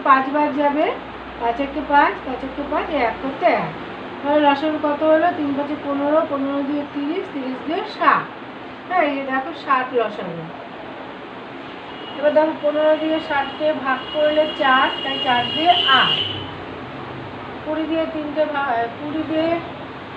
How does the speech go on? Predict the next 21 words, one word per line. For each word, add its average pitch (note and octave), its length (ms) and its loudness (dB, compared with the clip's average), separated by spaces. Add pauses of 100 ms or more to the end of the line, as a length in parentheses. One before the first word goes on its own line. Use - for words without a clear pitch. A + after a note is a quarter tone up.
(120)
উম, A3 320 -6 (200)
ষাটকে C#4 400 -2
ভাগ C#4 300 0
করলে D#4 240 0 (120)
তিন, D4+ 260 -2 (580)
আর B3 180 2 (520)
তিন C#4+ 260 -8
তিনে D#4 240 -2 (140)
নয়। A#3+ 340 2 (1000)
বারো C4 260 4
দিয়ে D#4 200 0
ষাটকে D4 320 -2 (100)
ভাগ C#4 120 -2 (120)
করলে D4+ 240 2 (160)
পাঁচ, C#4+ 260 0 (100)
এই C4+ 120 -8
তিন C4+ 140 -6 (100)
পাঁচে C#4+ 280 -4 (440)
পনেরো, C#4+ 420 0 (180)
হ্যাঁ? F#4+ 220 -2 (520)
তো C4 80 -8